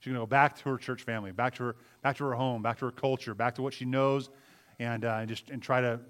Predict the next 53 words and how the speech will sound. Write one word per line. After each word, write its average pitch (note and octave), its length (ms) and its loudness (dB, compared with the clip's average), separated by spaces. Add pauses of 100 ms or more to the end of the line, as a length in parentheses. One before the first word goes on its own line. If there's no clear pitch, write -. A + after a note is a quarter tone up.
sort B2 240 -2
it A#2+ 60 0
out. A2 200 0
So B2+ 140 -2
the A2+ 100 -8
girls E3+ 240 4
decide, C#3+ 300 4
"Well, D3+ 160 0
we're, A3+ 160 0
we're A3 140 2
gonna A3 100 0
go D#3 160 4
with B3+ 200 6
you." F#2 140 -6 (840)
And B2 100 -4
they C3+ 60 2
get, B2+ 240 -2
they, C3 220 0
they, C3+ 260 4
they're C#3 280 2
out D3 120 8
on C#3+ 60 2
the C3+ 60 2
road C#3 260 4
about C3+ 200 4
halfway C3+ 360 2
or C#3 80 0
so, C3+ 160 -2
and C3+ 60 -2
they're C3 80 0
like, B2 220 -4 (480)
she's D3 200 -4
like, C3+ 120 0
"No, E3 160 4
I, D#3+ 100 6
I, C#3 240 0
I B2+ 40 -4
think D#3+ 180 0
you C#3+ 80 -4
really D3 160 0
should A#2 160 -8
stay. F#2 320 -8
You A2+ 140 -4
really D3 180 0
need C#3 120 0
to B2 40 -2
stay. A#2+ 280 0
This A#2+ 180 -6
is, A#2+ 200 -10
this B2+ 200 -10
is A#2 100 -14
your G#2+ 80 -8
people. D#3 520 -2